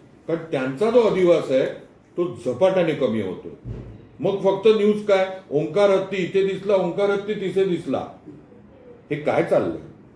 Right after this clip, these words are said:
तर एवढंच आहे की आम्ही अशी विनंती केली की एक जीआर आहे की अशा ज्या पद्धतीचे कृती समिती, टास्क फोर्स असतात,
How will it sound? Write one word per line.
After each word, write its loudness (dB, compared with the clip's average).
तर 0
एवढंच 0
आहे 4
की -2
आम्ही -2
अशी -2
विनंती 2
केली 0
की 0
एक 0
जीआर 2
आहे 4
की -6
अशा -2
ज्या 4
पद्धतीचे 0
कृती -8
समिती, -2
टास्क -2
फोर्स 2
असतात, 0